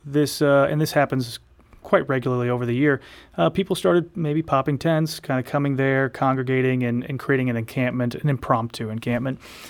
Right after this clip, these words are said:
Um, in the past, uh, years and, uh, administrations in the past, uh, when that started happening, there would oftentimes be some kind of disbandment or, you know, some presence to try to move people along off the city property.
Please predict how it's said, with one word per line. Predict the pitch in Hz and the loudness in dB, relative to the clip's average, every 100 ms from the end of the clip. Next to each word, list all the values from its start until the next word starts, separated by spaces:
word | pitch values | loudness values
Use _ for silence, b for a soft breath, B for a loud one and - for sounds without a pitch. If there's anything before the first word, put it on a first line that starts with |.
| B B | B B
Um, | 165 156 156 - | 0 2 2 2
in | 254 | 2
the | 247 | 2
past, | 147 180 165 - - - | 4 4 2 0 -6 -6
uh, | 135 131 127 123 - _ | -2 0 0 -2 -10 _
years | 143 143 147 135 | -2 2 2 2
and, | 127 127 123 - | 0 -2 -4 -6
uh, | 127 120 | -6 -4
administrations | 135 147 - 147 135 127 | -2 -2 2 2 2 -2
in | 127 | -4
the | |
past, | 131 127 123 B B B B - | 0 0 0 B B B B -4
uh, | 135 131 131 | 0 2 0
when | - 160 156 | -4 0 2
that | 151 139 - | 2 0 -4
started | - 160 143 | 2 4 4
happening, | 127 135 135 127 123 123 | 2 0 0 -2 -2 -2
there | 123 | -2
would | 123 | 0
oftentimes | 123 120 123 127 120 117 | 0 0 -4 -4 -4 -4
be | 131 120 | -4 -4
some | 117 135 | -2 -4
kind | - 123 | -2 -4
of | 110 | -2
disbandment | 110 - 120 117 120 117 117 123 | -6 -2 0 2 2 0 -2 -2
or, | 123 117 117 117 B B | -4 -2 -4 -6 B B
you | 170 | -2
know, | 131 | 0
some | 147 | 0
presence | 127 - 135 131 123 | 0 2 2 2 -4
to | - | -8
try | - 131 | -4 -2
to | |
move | 127 127 123 | 0 0 -2
people | - 127 127 117 | -4 -4 0 0
along | 120 120 123 - | 2 2 0 2
off | 139 127 - - | 2 2 -2 -8
the | 127 | -6
city | - 123 113 | -6 -4 -2
property. | 127 120 123 123 120 | 0 0 0 -2 -4